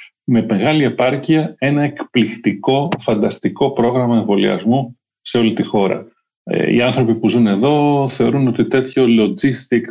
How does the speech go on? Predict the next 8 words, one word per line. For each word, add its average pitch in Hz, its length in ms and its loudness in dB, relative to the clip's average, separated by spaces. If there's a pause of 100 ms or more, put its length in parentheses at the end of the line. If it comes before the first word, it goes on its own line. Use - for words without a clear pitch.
πρόγραμμα 120 640 2
και 104 240 -2
διαχεί-, 104 460 0
πρόγραμμα 131 420 0
διαχείρισης, 110 720 -2
ένα 123 160 0
τέτοιο 123 280 -4
project, 147 340 0